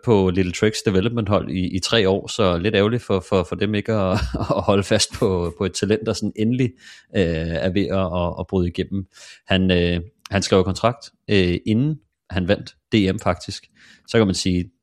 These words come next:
måske lidt ærgerligt, måske kunne han lige have puttet, øh, halvtreds, hundrede tusind euro mere på kontrakten, men,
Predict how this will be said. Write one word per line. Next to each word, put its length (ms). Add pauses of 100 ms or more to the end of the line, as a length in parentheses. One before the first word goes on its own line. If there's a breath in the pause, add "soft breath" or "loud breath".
(120)
måske 240
lidt 200
ærgerligt, 320
måske 260
kunne 160
han 80
lige 120
have 80
puttet, 380
øh, 80
halvtreds, 380
hundrede 200
tusind 360
euro 220
mere 220
på 200
kontrakten, 600
men, 240